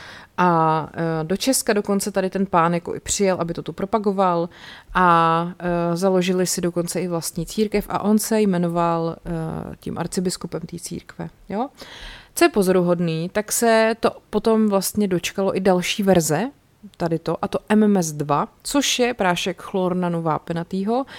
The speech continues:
který se poliká v kapslích, ale pak má i nějaký další modifikace. Andreas Ludvík Kalker vytvořil C D S,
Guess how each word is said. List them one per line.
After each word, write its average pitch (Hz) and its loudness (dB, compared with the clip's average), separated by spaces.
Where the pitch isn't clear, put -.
který 196 2
se 185 -4
poliká 170 -2
v - -12
kapslích, 226 -6
ale 180 -2
pak 175 -6
má 165 0
i 165 -4
nějaký 160 -6
další 151 -6
modifikace. 208 -4
Andreas 226 4
Ludvík 185 -4
Kalker 156 -2
vytvořil 190 -2
C 151 -2
D 156 -2
S, 214 -4